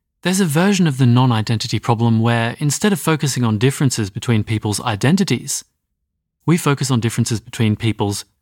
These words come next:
types of interests or goals. Let's say we create grateful to exist Ramon instead of detached from life Nadezhda.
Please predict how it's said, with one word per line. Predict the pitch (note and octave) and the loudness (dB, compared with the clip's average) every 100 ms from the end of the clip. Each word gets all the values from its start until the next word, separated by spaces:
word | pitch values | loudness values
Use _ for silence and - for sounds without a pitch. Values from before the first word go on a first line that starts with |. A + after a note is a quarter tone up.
| - | -4
types | D3+ D#3+ - | 0 0 0
of | B2+ | -4
interests | B2+ C3 A#2 A#2 - B2 | 0 -2 -2 -8 -8 -6
or | G#2+ | -4
goals. | A#2 G#2 - - _ _ _ _ _ _ _ _ _ _ _ | -4 -4 -8 -12 _ _ _ _ _ _ _ _ _ _ _
Let's | - B3 - | 0 0 -2
say | - C3 C3+ | -4 0 0
we | B2+ C3+ | 0 0
create | C3 - A#2+ G#2+ - - B2+ | 0 0 2 0 -4 -6 -2
grateful | C#3 D#3+ - D3 | 0 0 -2 -2
to | B2 | 0
exist | G2+ B2 - - | 0 -2 -2 -6
Ramon | B2+ C3+ F3+ D3 G#2+ C3 _ _ _ _ _ - | 0 2 4 2 -2 -10 _ _ _ _ _ 0
instead | B2+ - B2+ A2+ | 0 2 0 0
of | G#2 F#2+ | -2 -2
detached | A2+ - C3+ - - | -6 -4 -4 -6 -4
from | A#2 G#2 | 0 2
life | G2+ G#2+ - - _ A#2 | 2 0 -4 -14 _ -2
Nadezhda. | A2 A#2+ B2 - B2 | 0 2 0 -2 -8